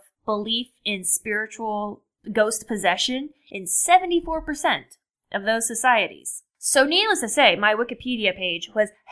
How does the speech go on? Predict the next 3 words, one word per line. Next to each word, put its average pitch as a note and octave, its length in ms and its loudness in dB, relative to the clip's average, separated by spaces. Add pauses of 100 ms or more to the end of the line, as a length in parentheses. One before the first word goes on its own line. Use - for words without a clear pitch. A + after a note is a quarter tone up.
long. G#3+ 1300 4
<laughs> E3+ 60 2 (1800)
And A#3+ 400 4